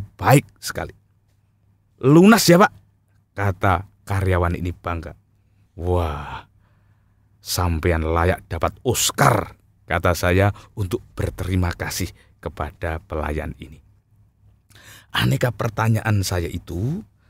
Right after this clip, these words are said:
ternyata membantu kerjanya. Bukan berarti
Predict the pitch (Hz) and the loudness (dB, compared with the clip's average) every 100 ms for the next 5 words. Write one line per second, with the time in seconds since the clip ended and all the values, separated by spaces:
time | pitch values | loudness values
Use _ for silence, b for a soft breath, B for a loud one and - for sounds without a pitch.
0 | - 117 117 104 127 147 127 104 87 80 | -6 0 2 2 0 4 4 4 2 -2
1 | 78 90 - - - - 76 76 - - | -8 -12 -10 -12 -12 -18 -16 -16 -18 -20
2 | _ _ _ _ _ _ _ _ _ _ | _ _ _ _ _ _ _ _ _ _
3 | _ _ - 156 - 170 143 120 113 98 | _ _ 0 2 4 4 6 6 6 4
4 | 87 - 190 107 104 113 226 | 0 -2 0 2 2 2 2